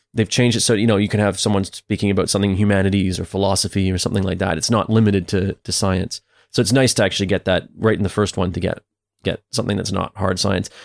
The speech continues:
And he says he's bringing videos, so we're gonna get to see, you know, demos of, I guess, using axes and swords, I hope. Um, and it sounds really exciting. So the, the speakers themselves will probably be done around ten or ten thirty. The event will go on for, like, another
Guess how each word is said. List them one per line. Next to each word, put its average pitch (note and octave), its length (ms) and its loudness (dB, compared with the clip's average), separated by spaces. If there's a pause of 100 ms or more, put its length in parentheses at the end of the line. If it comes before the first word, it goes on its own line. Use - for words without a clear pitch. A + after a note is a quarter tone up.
(160)
And G#2 220 2
he A2+ 80 4
says A2 200 2
he's G2+ 80 0
bringing F#2+ 300 2
videos, F#2 380 2
so - 120 -4
we're F#2 100 -2
gonna G2 120 0
get - 120 -2
to - 60 -10
see, - 180 -2
you F#2+ 140 -4
know, F#2 120 -4
demos F2+ 440 -2
of, F#2+ 240 -6
I G2 120 -4
guess, F#2 180 -4
using G2 240 0
axes F#2 420 -4
and F2+ 100 -2
swords, F#2+ 460 0 (320)
I - 60 -10
hope. F#2 260 -2 (760)
Um, F2+ 560 2 (140)
and B2 120 4
it A#2+ 60 4
sounds B2+ 220 2
really A2+ 140 4
exciting. F#2 420 0 (300)
So C#3+ 140 2
the, C#3+ 220 4
the C3+ 160 4
speakers E3+ 420 2
themselves A#2 340 2
will G2+ 60 -6
probably B2 240 2
be G#2 260 2
done G2 280 2
around F#2+ 260 2
ten G2 160 0
or F#2 60 2
ten F#2 200 0
thirty. F#2 420 0 (280)
The G#2+ 80 2
event A2 180 2
will G#2+ 80 4
go G2+ 140 2
on G2 140 2
for, - 100 -4
like, G2 140 0
another F#2+ 360 2